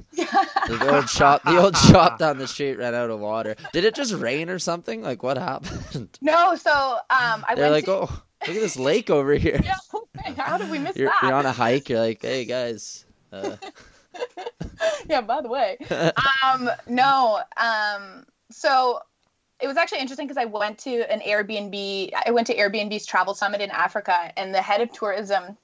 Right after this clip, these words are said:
Speaker 1: in South Africa spoke about, um, how they had this huge struggle with what to do in this situation because they wanted to create this urgency in the city to get people to be conservative with water, but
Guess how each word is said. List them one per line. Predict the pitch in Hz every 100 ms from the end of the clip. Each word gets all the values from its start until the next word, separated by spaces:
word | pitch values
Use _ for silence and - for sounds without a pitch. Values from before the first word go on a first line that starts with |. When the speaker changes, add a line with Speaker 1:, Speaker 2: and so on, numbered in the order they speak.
| _ _ _ - -
Speaker 1:
in | 277
South | 220
Africa | 196 196 214 202 185 -
spoke | - - 214 208
about, | 226 202 180 185 165 - _ _ _ _
um, | 190 185 175 180 185 _
how | - - 196
they | 196
had | 202
this | 190 185
huge | - 233 214
struggle | - 208 202 202
with | 190
what | 190 185
to | 196
do | 165 175 185
in | 214
this | 220
situation | 233 226 220 220 254
because | 233 226 202
they | 202
wanted | 190 180 208
to | -
create | - 202 190 208
this | 185 -
urgency | 190 226 226 196 - 156 180 240 _ - _ _ -
in | 214
the |
city | 196 233 190 185
to | 175
get | 165 -
people | 185 190
to |
be | 185
conservative | 190 170 180 190 202
with | 185
water, | 175 165 185 285
but | 220 185